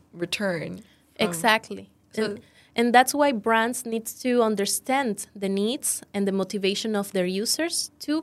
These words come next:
Speaker 2: provide something good for them. You, this, this doesn't work as, "I'm only getting," as a brand.
Speaker 1: Yeah.
Speaker 2: "I'm getting sales, I'm getting exposure." No, you have to think about the user here.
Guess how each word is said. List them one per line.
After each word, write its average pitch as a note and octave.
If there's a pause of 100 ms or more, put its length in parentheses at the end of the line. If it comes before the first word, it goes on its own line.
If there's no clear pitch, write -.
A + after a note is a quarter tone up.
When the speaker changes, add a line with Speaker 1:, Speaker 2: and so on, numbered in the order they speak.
(160)
Speaker 2:
provide D4+
something D4+
good A3+
for G3+
them. F#3 (100)
You, C4+ (480)
this, C4
this A#3+
doesn't C#4+ (260)
work A#3
as, G#3+
"I'm A3
only A3+
getting," F3+
as E3
a F3
brand. - (120)
Speaker 1:
Yeah. F3+
Speaker 2:
"I'm G3
getting F#3
sales, D#4
I'm F#3+
getting F3+
exposure." D4
No, A#3
you G3+
have D#4
to A3
think G#3
about F#3
the F3+
user F3+
here. E3